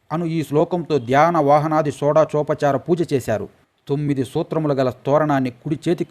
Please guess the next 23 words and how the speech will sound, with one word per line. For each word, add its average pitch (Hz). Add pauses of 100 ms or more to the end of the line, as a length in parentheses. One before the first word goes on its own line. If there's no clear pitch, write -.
కట్టుకున్నారు. 123 (300)
వరలక్ష్మీదేవికి 139
అనేక 151
రకములైన 131
పిండి 165
వంటలు 143 (120)
చేసి 185
నైవేద్యం 147
పెట్టారు. 113 (280)
దాని 135
తర్వాత 143
ప్రదక్షిణం 139
చేస్తుండగా 147 (260)
ఆ 123
స్త్రీలకు 143
గల్లు 135
గల్లుమని 156
శబ్దం 139
వినిపించింది. 117 (300)
వెంటనే 143
తమ 131
కాళ్ళను 156
చూసుకుంటే 147